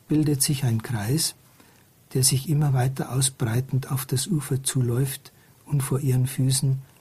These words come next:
leise auf die Kiesel schwappt. Der dem Land abgewandte Teil des Kreises läuft weiter,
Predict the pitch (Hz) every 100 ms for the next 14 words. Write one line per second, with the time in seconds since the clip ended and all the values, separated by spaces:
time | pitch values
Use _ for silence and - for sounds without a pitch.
0 | - 104 117 123 110 110 - 131 - 113
1 | 110 - - 87 - - - _ _ _
2 | _ _ - _ _ _ _ _ _ _
3 | _ - 123 127 123 113 123 165 - 135
4 | - 139 127 127 131 131 117 110 120 123
5 | - 107 104 117 127 - 120 127 - 101
6 | 107 131 143 143